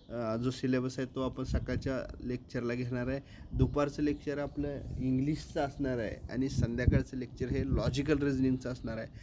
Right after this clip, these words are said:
तर अशा पद्धतीनं हा सिलेबस आपण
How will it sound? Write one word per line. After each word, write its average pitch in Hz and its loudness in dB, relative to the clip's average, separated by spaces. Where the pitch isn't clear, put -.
तर 151 -4
अशा - 2
पद्धतीनं 147 0
हा 151 2
सिलेबस 139 -2
आपण 147 -6